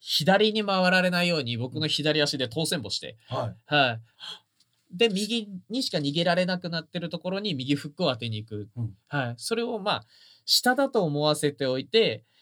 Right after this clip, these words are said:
Speaker 1: えーと、上にパンチを持っていくっていうパンチだったんですけど。
Speaker 2: 今までそれは試合でも出したことなかったの？
Speaker 1: あ、初めてですね。
Speaker 2: はあ。
Speaker 1: はい。まあ、でもそこはこう、スパーリングでも結構練習をしていたパンチなんで。
Speaker 2: はいはいはい。
Speaker 1: は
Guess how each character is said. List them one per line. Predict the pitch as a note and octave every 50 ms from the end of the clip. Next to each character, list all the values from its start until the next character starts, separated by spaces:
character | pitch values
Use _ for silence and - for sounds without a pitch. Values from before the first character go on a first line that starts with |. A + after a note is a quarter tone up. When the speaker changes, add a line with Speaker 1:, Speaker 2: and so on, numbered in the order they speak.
| _ _ _ _ _ _ _ _ -
Speaker 1:
え | D3 D3 C#3 C#3 C3+ B2+
ー |
と、 | B2+ B2 A#2+
上 | C3+ D3 D#3+ F3 F#3+ G#3
に | A3 A#3 F#3+
パ | F3+ - D#3
ン | D3+ C#3
チ | - C#3+
を | C3+
持 | B2 A2+ A2+
っ | A2+
て | A2+ G#2+
い | G2+ F2+
く | - G#2 G#2
っ |
て | F#2 - _ - F#2
い | F2 E2+ D#2+ E2 E2
う | - -
パ | - C3+
ン | A#2+
チ | A2+
だ | A2 G2
っ | -
た | E2+
ん | E2+
で | F2
す | -
け | - F#2
ど。 | F2+ E2+ F#2+ A2 _ _ _ _
Speaker 2:
今 | - F4+ F#4 F#4+ G4
ま | F#4 D4+
で | G#3+ F3+
そ | F3+ G#3
れ | F#3+ G3+ G3+
は | A3 A3+ G3 C#3+ G#2 - - _ -
試 | - - - B3+
合 | B3 B3
で | B3
も | F#3 D3
出 | F3 F#3 F3+
し |
た | - C3+
こ | A#2
と | A#2+
な | B2+ B2
か | A#2+
っ | A#2
た | -
の？ | - _ _ _ _ _ _ -
Speaker 1:
あ、 | E3
初 | E3+ F#3+ F#3+ F3+
め | A3 G3+
て | D#3+ A2+
で | G2+
す | F2 - G2+
ね。 | G2 F2+ - _ _ _ _ _ _ _ _ _ _ _ _ _ _ _ _ _ _ _ _
Speaker 2:
は | _ - -
あ。 | - - C2 C2 - - - - - - - - A#2
Speaker 1:
は | A#2+ A#2 A2+ G#2+
い。 | - - _ _ _ _ _ _ _ _ _ _ _ _ _ _ -
ま | G3+
あ、 | A#3+
で | A#3
も | G#3 F#3+
そ | - G3+ F#3
こ | F#3 G#3+
は | G#3+ G#3+ G#3
こ | F#3 - G3 F#3+ F#3
う、 | F3+
ス | - -
パ | - F#3+
ー | F#3
リ | F3+ F3+
ン |
グ | F3+ F#3
で | E3+ D#3+
も | B2 A2
結 | A2 C#3+ B2 A2+
構 | A2+ A2
練 | A#2 A#2 A#2
習 | A2 - B2+ A#2+
を | A2+ A2+
し | A2 -
て | B2
い | A#2+
た | A2+ A#2 A2+
パ | A#2+ A2+
ン | A2
チ | A2 -
な | F2+ F2
ん | E2+
で。 | F2 F#2 F2 E2+ F2
Speaker 2:
は | A#2+ B2 B2
い | A#2 G#2
は | F2 F#2
い | G#2
は | G2+
い。 | F#2+
Speaker 1:
は | - B2+ C3 C3 B2+ B2 A#2 A2 G#2+